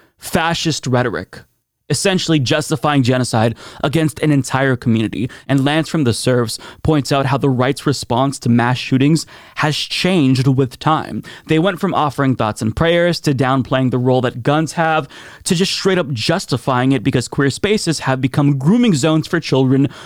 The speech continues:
according to right-wingers. Their language has become explicitly genocidal to where they are justifying violence and genocide against queer people, all based on lies. This is what Jamie Mitchell views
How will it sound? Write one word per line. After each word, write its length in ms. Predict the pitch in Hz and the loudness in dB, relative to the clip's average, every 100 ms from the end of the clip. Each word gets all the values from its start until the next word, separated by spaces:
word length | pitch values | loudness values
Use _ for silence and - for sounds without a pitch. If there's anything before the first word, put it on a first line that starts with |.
| - - | -8 -4
according 560 | - 175 160 139 147 - | 0 2 2 2 0 0
to 100 | 143 | 0
right-wingers. 840 | 127 127 196 110 98 87 - - - | 2 0 0 0 0 0 -4 -8 -6
Their 220 | 139 170 | 0 2
language 440 | 180 190 156 147 | 4 2 2 0
has 200 | - 135 | -2 -2
become 340 | 123 135 135 127 | 0 0 2 2
explicitly 880 | 127 - - - 170 - 127 147 135 | 0 -6 -2 0 0 0 0 0 0
genocidal 800 | 113 131 131 120 131 127 113 107 | -2 0 0 0 0 0 0 0
to 100 | 127 | 2
where 140 | 131 | 2
they 180 | 123 156 | 2 0
are 120 | 143 | 2
justifying 920 | 135 117 156 165 - 151 156 143 147 139 | 0 0 0 0 -2 -2 0 2 2 0
violence 560 | 127 127 147 170 196 185 | 0 2 2 2 2 0
and 220 | 160 147 | 0 0
genocide 720 | 117 139 139 - 117 110 110 - - - _ - | 2 0 0 0 0 0 0 -4 -14 -20 _ -4
against 400 | 135 143 127 - | 0 0 -2 -2
queer 220 | 139 127 | 0 0
people, 340 | 123 120 110 - | 0 0 0 0
all 220 | 170 170 | 0 0
based 440 | 135 139 139 - - - - - | 0 0 0 -2 -12 -20 -14 -2
on 180 | 147 131 | 2 4
lies. 400 | 110 98 73 - - - | 2 0 -4 -8 -12 -4
This 160 | 208 247 | -4 -2
is 100 | 226 | 0
what 160 | 233 | 0
Jamie 380 | 139 131 151 156 | 0 0 2 2
Mitchell 400 | 131 139 - 120 | 2 0 0 -2
views 400 | 107 123 123 107 | 2 2 2 0